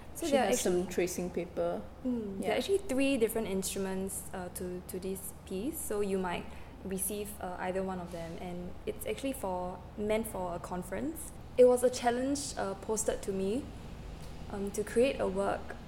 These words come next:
Speaker 1: for an audience of people,
Speaker 2: Mm-hmm.
Speaker 1: like, for, for a conference of people. And so I pitched it as a conference icebreaker.
Speaker 2: Mm-hmm.
Speaker 1: Yeah, meant for, like, large groups of people. And so, um, there is the tracing paper,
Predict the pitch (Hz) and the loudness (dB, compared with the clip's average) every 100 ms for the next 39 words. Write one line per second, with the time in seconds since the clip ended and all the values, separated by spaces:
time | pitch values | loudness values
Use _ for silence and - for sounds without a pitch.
0 | - - 190 185 190 190 202 196 202 196 | -8 -4 -2 0 0 0 0 2 0 -2
1 | - 185 - 175 175 - - - 202 196 | -6 -8 -6 -6 -6 -10 -10 -4 -2 -2
2 | - 208 - 190 185 185 196 - - 180 | -4 -6 -4 -2 0 -2 -6 -8 -2 0
3 | 196 220 214 220 214 180 - 180 175 170 | 2 2 0 0 -2 -2 -2 -2 -2 -2
4 | 170 - - - - 190 254 240 190 190 | -6 -10 -12 -12 -6 -2 2 4 2 0
5 | - 233 - 220 - - - 175 180 - | -2 -2 -2 -2 -4 -4 -6 -4 -6 -6
6 | - - - - 185 185 - 190 185 208 | -8 -8 -10 -6 -4 -4 -4 -4 0 0
7 | 208 - 190 180 175 170 208 269 359 - | 0 -2 -2 0 0 0 0 -2 -4 -10
8 | - 196 190 196 214 - - 185 170 160 | -8 -2 -2 -2 -8 -12 -10 -8 -6 -8
9 | - 202 208 220 - 175 170 175 - - | -6 -2 0 0 -4 -4 -4 -8 -10 -12
10 | - - - - - 208 - - 214 - | -12 -12 -12 -12 -4 -2 0 -2 -4 -4
11 | 190 185 185 180 180 180 180 - 214 208 | -6 -6 -4 -2 -2 -4 -4 -4 -4 -4
12 | 233 - - - - - - - - 202 | -8 -12 -12 -14 -14 -14 -14 -14 -10 -6
13 | 190 190 - - - 208 214 208 214 208 | -6 -6 -10 -8 0 2 2 2 2 2
14 | 277 220 180 196 330 | 0 0 -2 -2 -4